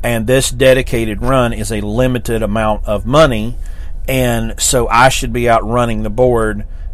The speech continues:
and making more money." Well, we know now, looking back, that if I would have made more money, we would have just spent it, and it wouldn't have fixed the problem. Um, and I was starting to get a little burnout on spending every week in New York, C-,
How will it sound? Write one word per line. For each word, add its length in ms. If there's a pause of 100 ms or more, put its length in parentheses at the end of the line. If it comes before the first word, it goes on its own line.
and 160
making 360
more 200
money." 360
Well, 320 (100)
we 160
know 160
now, 380
looking 320
back, 320
that 100
if 100
I 120
would 160
have 120
made 220
more 140
money, 260
we 200
would 160
have 100
just 260
spent 340
it, 120 (520)
and 120
it 120
wouldn't 280
have 160
fixed 300
the 60
problem. 400 (800)
Um, 520 (880)
and 140
I 140
was 100
starting 380
to 80
get 360
a 80
little 280
burnout 680
on 260
spending 480
every 240
week 320
in 160
New 100
York, 340 (240)
C-, 120